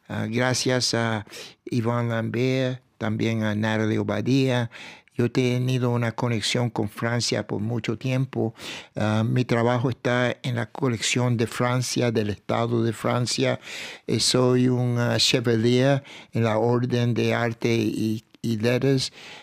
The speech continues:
Eh, pues, eh, yo estoy bien conectado en Francia, pero es importante de tener u-, un, una exposición en este tiempo como un reflejo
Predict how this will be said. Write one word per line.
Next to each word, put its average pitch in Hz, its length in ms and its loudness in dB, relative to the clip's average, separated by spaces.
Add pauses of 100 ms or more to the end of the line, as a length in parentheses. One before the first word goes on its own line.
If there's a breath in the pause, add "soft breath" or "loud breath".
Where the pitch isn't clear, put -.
(160 loud breath)
Eh, 117 200 0
pues, 123 380 0
eh, 120 220 0
yo 143 180 2
estoy 175 380 2
bien 151 440 4 (1200 loud breath)
conectado 139 680 2
en 123 100 0
Francia, 131 720 2
pero 117 320 2
es 131 240 2
importante 127 1080 2
de 117 400 2
tener 117 440 0
u-, 135 260 -4
un, 127 520 0
una 127 220 0
exposición 123 760 -2
en 123 240 -4
este 151 240 2
tiempo 202 560 2 (560 loud breath)
como 131 600 2 (280 loud breath)
un 151 180 4
reflejo 143 800 4